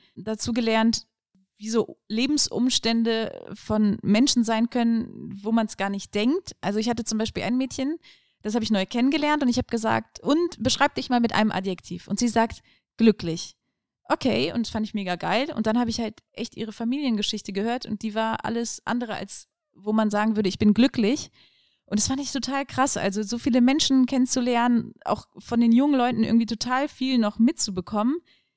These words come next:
wie die die Welt sehen, wie die einzelne Dinge sehen und natürlich auch dann, wie die sich entwickeln im Laufe der Zeit, ist für mich super spannend. Ja, und ich hab aber auf jeden Fall auch gelernt, was man erreichen kann, wenn man wirklich an sich glaubt und auch jemand anders an einen glaubt und so.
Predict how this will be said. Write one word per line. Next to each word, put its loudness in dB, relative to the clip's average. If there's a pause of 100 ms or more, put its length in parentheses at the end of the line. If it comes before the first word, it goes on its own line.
(140)
wie -12
die 0
die -2
Welt -2
sehen, 0
wie -4
die -4
einzelne -2
Dinge 0
sehen 0
und 0
natürlich 0
auch -2
dann, -2
wie -6
die -8
sich -10
entwickeln 0
im 0
Laufe -2
der -2
Zeit, -6
ist -6
für -6
mich -2
super 0
spannend. 0 (600)
Ja, 0
und 2
ich 0
hab -6
aber 0
auf -4
jeden 2
Fall -2
auch -6
gelernt, -2 (100)
was -8
man 0
erreichen -4
kann, -4
wenn -6
man -6
wirklich -10
an -4
sich -10
glaubt -4
und -8
auch -8
jemand -6
anders 0
an -6
einen -4
glaubt -8
und -6
so. -8